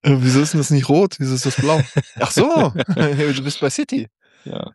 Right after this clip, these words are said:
Speaker 1: Aber ich dachte, ich fahr in die City Manchester. Nein, nein, du fährst zu Manchester City.
Speaker 2: <laughs>
Speaker 1: Ach so. Oh.
Speaker 2: Ah.
Speaker 1: Ja.
Speaker 2: Naja.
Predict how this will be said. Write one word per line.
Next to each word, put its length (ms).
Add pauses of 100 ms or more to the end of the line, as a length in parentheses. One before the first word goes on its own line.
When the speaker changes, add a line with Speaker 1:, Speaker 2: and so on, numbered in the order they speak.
Speaker 1:
Aber 100
ich 60
dachte, 240
ich 100
fahr 160
in 60
die 80
City 340
Manchester. 640 (240)
Nein, 120
nein, 120
du 80
fährst 220
zu 60
Manchester 500
City. 400 (160)
Speaker 2:
<laughs> 160
Speaker 1:
Ach 80
so. 280 (720)
Oh. 220 (400)
Speaker 2:
Ah. 640 (220)
Speaker 1:
Ja. 280 (120)
Speaker 2:
Naja. 460